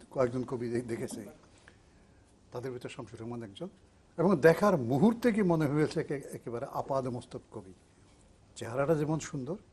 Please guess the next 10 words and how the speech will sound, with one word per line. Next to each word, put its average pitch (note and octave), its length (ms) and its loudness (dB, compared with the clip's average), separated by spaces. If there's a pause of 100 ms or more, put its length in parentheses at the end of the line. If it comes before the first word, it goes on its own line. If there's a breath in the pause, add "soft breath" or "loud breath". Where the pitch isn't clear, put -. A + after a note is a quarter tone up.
(120)
কথা C3 240 -6
বলাটা C3+ 340 -4
তেমনি B2+ 280 -8
আস্তে C#3+ 340 -4 (680 soft breath)
সুমিত। D#3 460 6 (460 loud breath)
আর D#3 100 2
যখন E3 220 2 (120)
কবিতা G3+ 340 8
পড়তে G3 360 4
গেছি, C3 320 0